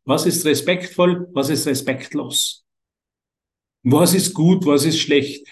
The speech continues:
Wie, wie sollte es geschehen? Ich will drüber, mich vom Heiligen Geist, Geist darüber hinausführen lassen.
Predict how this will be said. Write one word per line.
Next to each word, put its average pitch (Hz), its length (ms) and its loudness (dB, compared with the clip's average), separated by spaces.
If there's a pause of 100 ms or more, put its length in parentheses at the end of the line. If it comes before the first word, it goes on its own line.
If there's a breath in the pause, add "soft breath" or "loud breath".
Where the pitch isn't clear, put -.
(120)
Wie, 165 520 2
wie 185 160 4
sollte 170 360 2
es - 140 0
geschehen? 120 640 -2 (2750)
Ich - 180 -12
will 135 140 2
drüber, 160 400 4
mich 143 160 4
vom 131 200 2
Heiligen 147 300 2
Geist, 127 420 -2
Geist 120 320 -2
darüber 117 300 -4
hinausführen 104 600 -10
lassen. - 540 -8